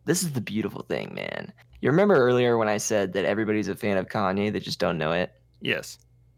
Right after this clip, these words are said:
Speaker 1: You go through every single project he's ever done, there's gonna be something in there. Like,
Speaker 2: Yeah.
Speaker 1: even if somebody hates eight oh eights,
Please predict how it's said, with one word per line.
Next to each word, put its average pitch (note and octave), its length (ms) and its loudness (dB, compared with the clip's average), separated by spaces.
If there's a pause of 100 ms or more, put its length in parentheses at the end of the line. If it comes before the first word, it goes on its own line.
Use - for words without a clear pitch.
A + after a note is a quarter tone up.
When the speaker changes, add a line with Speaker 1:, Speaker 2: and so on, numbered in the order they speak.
(100)
Speaker 1:
You C#3+ 120 2
go E3 160 8
through D3 160 2 (140)
every A#2 380 4
single A#2 420 0
project F#2+ 520 2
he's - 160 -4
ever E2+ 160 0
done, C2 320 -2
there's - 160 -2
gonna C3+ 200 2
be G2 100 -4
something G2+ 520 0
in D#2+ 260 -2
there. G1+ 360 -6 (440)
Like, G#2+ 300 2
Speaker 2:
Yeah. B2+ 120 4
Speaker 1:
even D#3 100 4
if D3+ 180 4
somebody B2 320 2
hates - 420 0
eight G2+ 160 6
oh F#2 120 6
eights, F2+ 380 2